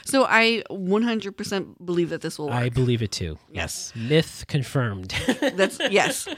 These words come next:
Speaker 1: So this is a great book called Survival Hacks, um,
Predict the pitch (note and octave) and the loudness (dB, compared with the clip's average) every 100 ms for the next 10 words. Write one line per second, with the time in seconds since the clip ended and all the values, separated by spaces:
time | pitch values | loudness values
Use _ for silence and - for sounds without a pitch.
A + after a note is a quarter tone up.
0 | - D#3+ - - A#3 A#3 C4+ D#4 C4+ G#3+ | -10 -12 -10 2 4 6 2 2 -2 -2
1 | F#3+ A#3 B3 G#3 G3 F#3+ - F#3+ F#3+ F3+ | 0 0 0 2 2 2 -2 0 0 0
2 | D#3+ D#3+ F3 E3+ E3+ F3+ - - F#3 E3+ | 0 0 -2 -4 -6 -8 -8 -4 -2 0
3 | E3 E3+ | 0 -4